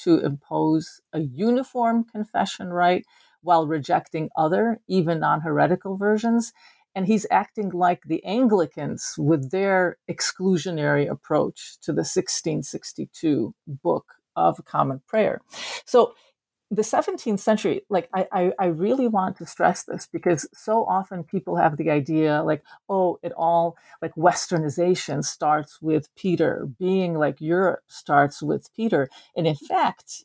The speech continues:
you could make the case that it's in the seventeenth century,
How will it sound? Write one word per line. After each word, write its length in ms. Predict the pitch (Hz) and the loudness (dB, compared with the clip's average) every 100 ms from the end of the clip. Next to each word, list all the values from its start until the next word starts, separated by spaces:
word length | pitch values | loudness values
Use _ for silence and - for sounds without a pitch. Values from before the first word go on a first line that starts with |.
| - | -8
you 220 | 147 233 | 0 0
could 200 | 233 208 | -2 -4
make 260 | 190 180 - | -2 -2 -6
the 80 | - | -14
case 560 | - 214 147 - - - _ - | -2 0 0 -4 -8 -12 _ -6
that 220 | 151 170 - | 0 0 2
it's 320 | 196 190 - - | -2 -2 -10 -6
in 400 | 214 233 233 220 | -2 2 2 0
the 760 | 190 143 185 185 185 180 180 - _ | -4 -6 0 2 2 2 0 -4 _
seventeenth 840 | - - 202 196 190 - 165 147 | -4 4 6 4 -2 -4 -2 -2
century, 800 | - - - 254 - 160 147 143 | -4 0 2 2 0 0 2 0